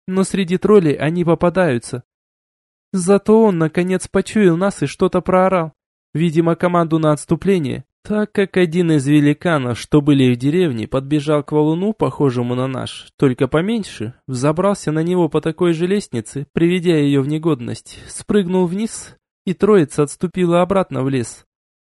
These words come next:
Два других не вернулись. Позже выяснилось,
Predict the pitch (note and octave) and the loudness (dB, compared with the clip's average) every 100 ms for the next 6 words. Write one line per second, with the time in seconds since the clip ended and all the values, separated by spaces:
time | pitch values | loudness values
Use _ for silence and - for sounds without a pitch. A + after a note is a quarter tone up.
0 | _ F3+ F#3 F3+ D#3+ F3 F3 G#3 - C#3+ | _ -2 4 4 4 2 0 -4 -4 -2
1 | D3 D#3 G3 G3 - - - _ _ _ | 0 0 -2 -4 -6 -10 -20 _ _ _
2 | - A#3 F3 D3 E3 A3 F3 - B2+ A2+ | 0 2 2 0 0 0 -2 -4 -6 -6
3 | - | -10